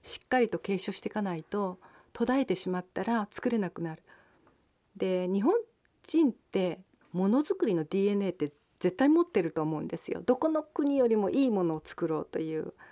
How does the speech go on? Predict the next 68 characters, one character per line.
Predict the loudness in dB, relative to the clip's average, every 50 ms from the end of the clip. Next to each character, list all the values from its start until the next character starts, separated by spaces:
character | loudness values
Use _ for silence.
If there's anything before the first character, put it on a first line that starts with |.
| -20 _ _ -10
そ | -4 -2 0 2
う | 2
い | 2 2
う | 0 -2
精 | -2 0 2 2 2
神 | 2 0 -4 -4
っ |
て | -6 -8
い | -8
う | -8
の | -8
は | -8 -10 -10
ず | -8 -8 -6
っ |
と | -4 -2 -2
持 | 0 0
っ | -2
て | -2 -4 -4
る | -4 -4
か | -6 -6 -4
ら、 | -2 -2 -2 -4 -6 -10 -18 -20 -20 -20 -20 -20 -20 -20 -20
そ | -10 -4 0 0
う | 2 2
い | 2 2
う | 0 -2 -4 _
こ | -4 -4 -4
と | -2 0 0 0
が | 2 2 2 2 0 -2 -4 _ _ _ -4
若 | -4 -2 -2 -2 -4 -4
い | -4 -6 -8
人 | -10 -6 -6 -4
た | -4 -6 -6
ち | -4 -4
に | -2 0 0
も | 2 0 0 -2 -4 -6 _
継 | -2 -2 -2
承 | -2 -2 -6 -8
し | -8 -8
て | -8 -6 -6
ね、 | -6 -8 -10 _ _ _ -4
で、 | -2 -2 -2 -2 -4 _ _ _ _ _ -14
作 | -8 -6 -6
っ | -4
た | -4 -4 -4
も | -2 -2
の | -2 -4 -4
が | -4 -4 -4 -6 -8 _ -20 -20 -20 _
世 | -10 -8 -6
界 | -2 -2 0 0 2
に | 2 2 2 0 -2
こ | -2 -2 0 2 2 0 -2 -4 -6
う | -4 -2
認 | 0 2 2
め | 2 2 2
ら | 2 2
れ | 0 0
た | -2 -4
ら | -4 -4
い | -4 -4
い | -4
な | -4 -6 -8
っ |
て | -10 _ -4 -2
い | -2 -2
う | -2
ふ | -4
う | -4 -4
に | -4 -4 -6